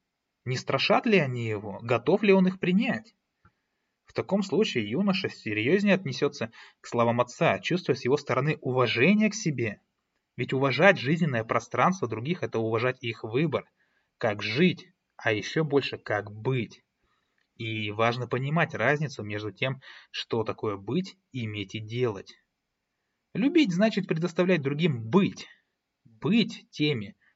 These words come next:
кто они есть. Не давать им все, что они хотят иметь, и не позволять им делать все, что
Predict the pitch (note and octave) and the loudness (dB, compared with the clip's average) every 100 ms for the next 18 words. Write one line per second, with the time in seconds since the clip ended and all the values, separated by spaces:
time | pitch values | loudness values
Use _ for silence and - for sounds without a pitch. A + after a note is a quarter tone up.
0 | - - A#2+ A#2 A2+ A#2+ A#2 - - - | -10 -2 0 0 -2 -2 -2 -4 -14 -20
1 | _ _ _ _ _ _ _ - A#2+ B2+ | _ _ _ _ _ _ _ -8 -4 0
2 | B2 G#3+ A3+ A3+ - G#3 F#3 - B2 A#2+ | 2 2 2 -4 -2 2 2 2 -2 -2
3 | - A#2+ C#3 B2 A#2+ B2 A#2 F#2+ - _ | -4 0 0 0 -2 -2 -2 -4 -12 _
4 | _ _ _ _ B2 B2+ B2+ A#2 F3+ F#3+ | _ _ _ _ -8 -4 -2 2 2 4
5 | F#3+ B2 B2 A#3+ C#3+ - - C#3+ - | 2 2 0 0 0 -4 -4 -4 0